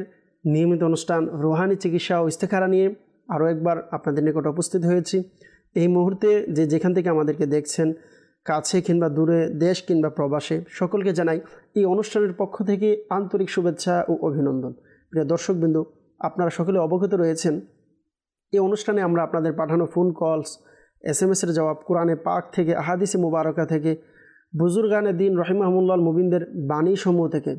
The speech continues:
বিশেষ করে পনেরোশো শতাব্দীর মহান ইলমি ও রুহানি ব্যক্তিত্ব কিবলা শেখ তরিকত আমিরা আহলে সুন্নাত দামাত বারকাতুমুল আলিয়ার প্রদানকৃত ওয়াজিফা সমূহ আওরাদে আত্মারিয়া থেকে প্রদান করা হয়ে থাকে। সল্লু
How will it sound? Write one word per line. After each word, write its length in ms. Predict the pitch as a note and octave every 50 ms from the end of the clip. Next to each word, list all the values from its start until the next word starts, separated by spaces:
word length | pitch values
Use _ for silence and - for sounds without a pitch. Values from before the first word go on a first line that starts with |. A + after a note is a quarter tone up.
| D3+ D3+
বিশেষ 220 | D#3 - A3 G#3 - -
করে 140 | G3 D#3+ D#3+ D#3+ - - - - - - _ _ _ _ -
পনেরোশো 380 | F#3+ G3+ A3 A3 A3+ A3 A#3 A#3 -
শতাব্দীর 440 | G#3 G3 G#3+ G#3 F3+ F3+ F#3 G#3+ G3+
মহান 260 | F#3+ F3+ D#3+ F#3+ G3 F#3+ - - F#3
ইলমি 340 | F3+ F#3 F#3+ F#3+ F#3+ G3 G3 F#3+ F#3+ F#3
ও 20 | F3 E3
রুহানি 280 | E3 D#3 E3 G3 G#3 F#3+ E3+
ব্যক্তিত্ব 360 | E3 - - F3+ D#3+ - - F3+ F3 E3+ E3+
কিবলা 280 | - G3 F#3+ F#3+ F3+ E3
শেখ 180 | - F3 F3 F3 F3 D#3
তরিকত 400 | F3 F3 E3+ E3+ E3+ F3 F3 E3+ F3 - - _ _ -
আমিরা 300 | F3 F3+ G3+ A3 G#3+ G#3+ G3+
আহলে 160 | F3+ F3+ F#3 F3 -
সুন্নাত 300 | - F#3 F#3 E3+ D#3 - - - - - - - _ _ - D3+
দামাত 280 | D#3 D#3+ F3 F#3+ F#3+ E3+ E3
বারকাতুমুল 440 | E3+ E3 - F3 E3 F3+ F3 E3+ D#3+ D#3 D3
আলিয়ার 320 | D3+ D#3+ E3+ E3+ D#3 - - - - _ _ _ _ _ _ _ _ _ _ _ _ F3
প্রদানকৃত 520 | F3 E3+ E3 F#3+ G3+ F#3+ G3 G#3 F#3+ G#3 G#3 F#3+ -
ওয়াজিফা 460 | - D3 D3 E3 D#3+ E3+ G#3 F#3 G#3+ G3+ -
সমূহ 280 | G3 F#3 F#3 F3+ F3+ F#3+ G3 G3 G3 - - F#3
আওরাদে 320 | G3 G3+ G#3 G#3 F#3 F#3+ F3
আত্মারিয়া 340 | E3+ - - E3+ E3 E3 E3 D#3+
থেকে 160 | F#3 F3+ F3+ F3+ F3
প্রদান 200 | D#3+ D3 D3+ D3 C#3 D3+
করা 140 | D3 D3 C3+
হয়ে 140 | C#3 C3+ C3+ D#3
থাকে। 180 | C3+ C#3+ D#3 C3 - _ _ - -
সল্লু 240 | - G3+ F3+ F#3 F3+